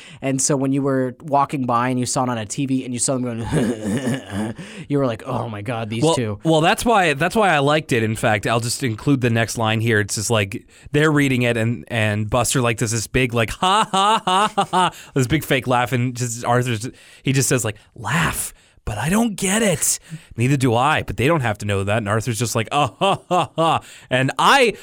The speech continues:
Speaker 2: I thought this was funny because I don't like Beavis and Butthead.
Speaker 1: Oh,
Speaker 2: So
Speaker 1: yeah? You're not a fan?
Speaker 2: No.
Speaker 1: Do you like Mike Judge's other stuff?
Speaker 2: I like King of the Hill.
Speaker 1: You like King of the Hill? Do you like Office Space?
Speaker 2: Eh, yeah.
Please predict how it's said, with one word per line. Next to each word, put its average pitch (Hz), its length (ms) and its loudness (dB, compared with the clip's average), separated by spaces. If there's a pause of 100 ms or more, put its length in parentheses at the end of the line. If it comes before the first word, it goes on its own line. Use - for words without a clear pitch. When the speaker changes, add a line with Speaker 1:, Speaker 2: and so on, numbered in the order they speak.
(160)
Speaker 2:
I 240 220 4
thought 214 160 4
this 175 160 2
was 151 160 0
funny 135 260 2
because 120 320 -2
I 151 120 -2
don't 120 140 0
like 98 140 -4
Beavis 98 320 -4
and 101 120 -6
Butthead. 104 320 0
Speaker 1:
Oh, 320 100 4
Speaker 2:
So 392 80 4
Speaker 1:
yeah? 453 180 6 (220)
You're 440 140 6
not 466 100 4
a - 20 -16
fan? 494 420 2
Speaker 2:
No. 101 360 -6
Speaker 1:
Do 202 80 2
you 214 60 6
like 220 100 2
Mike 190 240 4
Judge's 180 380 2
other 165 180 0
stuff? 311 460 -4 (100)
Speaker 2:
I 226 120 4
like 349 120 2
King 302 120 -2
of 277 40 0
the 180 80 0
Hill. 214 240 0 (220)
Speaker 1:
You 151 80 2
like 143 80 0
King 165 160 -2
of 147 60 2
the 147 40 0
Hill? 165 140 2
Do 170 80 -2
you 160 60 4
like 147 140 0
Office 139 280 -4
Space? - 600 -4 (220)
Speaker 2:
Eh, 381 60 0
yeah. 381 540 2